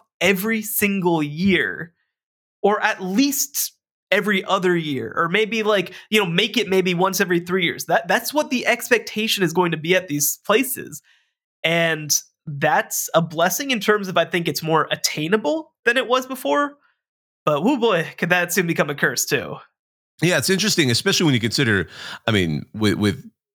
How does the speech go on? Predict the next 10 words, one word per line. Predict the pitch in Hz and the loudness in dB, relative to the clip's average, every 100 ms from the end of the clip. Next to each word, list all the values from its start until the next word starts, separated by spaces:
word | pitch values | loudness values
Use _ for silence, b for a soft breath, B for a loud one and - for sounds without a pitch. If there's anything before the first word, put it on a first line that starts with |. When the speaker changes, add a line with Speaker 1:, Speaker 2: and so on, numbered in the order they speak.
| - | -4
Speaker 2:
obviously | 110 92 101 | -2 0 0
Saban's | - 110 98 92 - | 0 0 0 -4 -2
kicked | 104 - | -4 0
off | 95 92 | -2 -2
a | 80 | -6
lot | - 95 95 101 | -6 -2 0 0
of | 95 | 0
the, | 82 80 | -2 -2
this | 78 90 - | -2 -2 -2
thinking. | 110 110 110 76 73 | 0 -2 -2 -4 -4